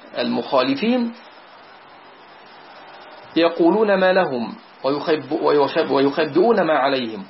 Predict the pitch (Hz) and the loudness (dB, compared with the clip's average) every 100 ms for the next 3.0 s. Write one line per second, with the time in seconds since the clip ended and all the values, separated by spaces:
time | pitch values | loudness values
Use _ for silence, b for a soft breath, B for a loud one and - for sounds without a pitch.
0 | - - 143 143 131 196 254 233 131 127 | -8 -6 -4 -2 0 0 -2 -4 -4 -2
1 | 139 139 226 277 - 185 - 156 180 165 | 0 2 4 2 2 -4 -2 0 0 2
2 | 160 233 262 190 156 135 127 135 117 | 2 2 0 0 0 0 0 -2 -4